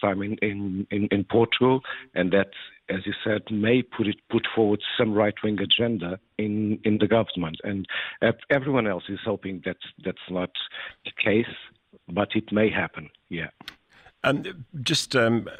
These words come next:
Speaker 2: if, um, we went down to, uh, maybe a,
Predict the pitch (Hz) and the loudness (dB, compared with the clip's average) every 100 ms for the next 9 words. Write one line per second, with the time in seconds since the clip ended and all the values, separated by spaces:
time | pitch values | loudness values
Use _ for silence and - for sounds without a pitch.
0 | - - 123 104 113 107 98 90 - 127 | -20 0 0 4 4 4 4 0 -2 0
1 | 117 113 101 101 101 - 104 92 92 87 | 4 4 4 4 4 2 4 6 6 4
2 | 76 85 92 85 80 82 | 2 4 4 4 4 4